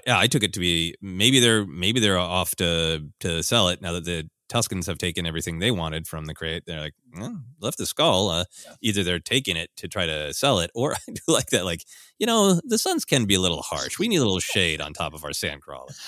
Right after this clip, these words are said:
Speaker 2: I'd be, I'd be fine with all of that. That's great.
Speaker 1: <laughs>
Speaker 2: Yeah.
Speaker 1: Uh, so we talked about this briefly. It's Freetown now, not,
Speaker 2: Mm-hmm.
Speaker 1: uh, Mos Pelgo. Uh, and as the Weequay bartender says, "We changed the name. Suits us better."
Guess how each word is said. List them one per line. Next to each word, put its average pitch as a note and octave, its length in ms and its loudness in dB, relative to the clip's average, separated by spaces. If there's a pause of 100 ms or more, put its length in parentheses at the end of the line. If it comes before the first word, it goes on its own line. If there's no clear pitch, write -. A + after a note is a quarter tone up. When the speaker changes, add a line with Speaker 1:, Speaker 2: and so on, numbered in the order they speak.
(320)
Speaker 2:
I'd - 180 -4
be, A#2+ 100 0
I'd A#2 280 -4
be B2 100 0
fine A2+ 260 -2
with G#2+ 140 -2
all G#2 440 -2
of G2 60 -2
that. F2 200 -4 (260)
That's C2 220 -8
great. - 200 -8 (280)
Speaker 1:
<laughs> - 120 -10 (460)
Speaker 2:
Yeah. G#2 240 -10
Speaker 1:
Uh, A2 240 4
so D#3+ 360 2 (180)
we C3 100 4
talked A#2+ 200 2
about A#2+ 160 4
this G#2 100 -4
briefly. A#2 520 2
It's F3+ 200 0
Freetown B2+ 680 0
now, F2 340 2
not, A#2+ 260 -2
Speaker 2:
Mm-hmm. B2+ 200 4
Speaker 1:
uh, G2+ 260 2
Mos G#2+ 260 0
Pelgo. F#2+ 600 0 (380)
Uh, F2 440 0 (160)
and F2 220 -6
as E2+ 160 -4
the F2+ 80 -6
Weequay F2 540 -2
bartender F#2 520 -2
says, A#2 280 0
"We F2 100 -6
changed A#2+ 300 -2
the F2 60 -4
name. F2+ 340 2
Suits - 460 -4
us D2 180 -10
better." B1+ 380 -12